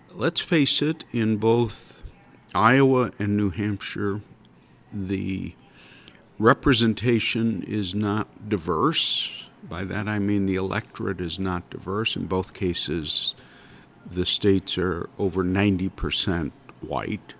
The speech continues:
But what happened is that back in nineteen sixty-eight,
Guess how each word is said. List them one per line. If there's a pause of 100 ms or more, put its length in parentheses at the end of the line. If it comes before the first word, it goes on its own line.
(800)
But (220)
what (440)
happened (1000)
is
that
back
in
nineteen
sixty-eight,